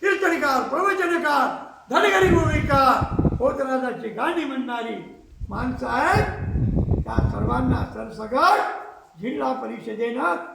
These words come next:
मान दिलं पाहिजे. म्हणून रामदास गुरमे हे प्रतिनिधीच्या स्वरूपामध्ये जिल्हा परिषदेच्या निवडणुकीत गवताचा बारा,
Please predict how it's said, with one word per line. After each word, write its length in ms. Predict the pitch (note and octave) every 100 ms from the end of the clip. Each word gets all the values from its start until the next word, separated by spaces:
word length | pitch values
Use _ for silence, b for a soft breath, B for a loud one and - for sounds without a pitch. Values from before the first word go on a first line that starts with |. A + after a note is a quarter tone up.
| - -
मान 640 | G#3+ F4 G4 F#4+ E4+ D#4
दिलं 220 | D4+ D4 C#4
पाहिजे. 440 | C4+ C4 B3+ B3+ B3+ A#3 G#3+ - - - A#3+
म्हणून 240 | B3 B3
रामदास 460 | A#3 C4 C4+ C4+ B3+ G#3+
गुरमे 340 | A#3+ A#3+ C#4 F4 G#4+ C5 - - -
हे 80 | A3
प्रतिनिधीच्या 800 | A3 A3 - D#4 C#3+ G#2+ - A2
स्वरूपामध्ये 800 | - G#2+ G#2+ - G#2+ G#2 G#3+ C4 - - - - - -
जिल्हा 320 | C4+ D#4 C4
परिषदेच्या 680 | - A2 G#2+ A2 G#2+ G#2+ G2+
निवडणुकीत 840 | G2+ G2+ G2+ - - C4 F4 G#4+ - - - - -
गवताचा 500 | A3 A#3+ A3+ A3 -
बारा, 400 | - F3 A3 D#4